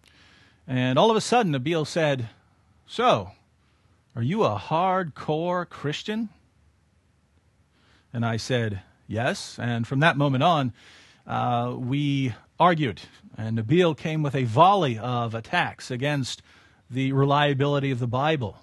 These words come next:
against the deity of Christ, against Jesus' death by crucifixion, against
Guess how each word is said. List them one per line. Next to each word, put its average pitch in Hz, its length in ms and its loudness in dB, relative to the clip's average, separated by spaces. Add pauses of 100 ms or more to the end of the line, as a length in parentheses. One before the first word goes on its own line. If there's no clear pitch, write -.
(120)
against 127 680 -4 (340)
the 139 220 0
deity 165 380 4
of 135 120 -2
Christ, 156 640 -4 (300)
against 143 640 0
Jesus' 147 440 0
death 139 320 -2
by 123 160 -2
crucifixion, 120 840 -4
against 117 540 -4